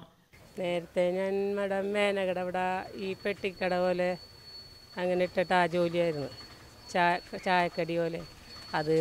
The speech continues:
രക്ഷയില്ലാണ്ടായപ്പോഴാണ് ഞാൻ ഗൾഫിൽ പോയത്. പിന്നെ ഭർത്താവിന് അസുഖം കൂടിയപ്പോൾ ഞാൻ തിരിച്ചു പോന്നതാണ്. ജീവിതം ആദ്യം കുഴപ്പമില്ലായിരുന്നു. പക്ഷേ ഇപ്പോൾ ഇവിടെ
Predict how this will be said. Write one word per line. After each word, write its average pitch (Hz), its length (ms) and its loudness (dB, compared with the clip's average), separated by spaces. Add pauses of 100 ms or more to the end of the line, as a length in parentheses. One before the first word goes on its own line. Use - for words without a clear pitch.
(280)
രക്ഷയില്ലാണ്ടായപ്പോഴാണ് 196 800 2
ഞാൻ 196 140 2
ഗൾഫിൽ 202 340 0
പോയത്. 185 300 -2 (160)
പിന്നെ 147 300 -4
ഭർത്താവിന് 160 540 -2
അസുഖം 175 300 -2
കൂടിയപ്പോൾ 185 380 -2
ഞാൻ 185 140 2
തിരിച്ചു 190 340 -4
പോന്നതാണ്. 165 460 -2 (920)
ജീവിതം 180 480 -4 (500)
ആദ്യം 180 340 -2
കുഴപ്പമില്ലായിരുന്നു. 233 600 -2
പക്ഷേ 156 260 -4
ഇപ്പോൾ - 220 -8
ഇവിടെ 190 160 -2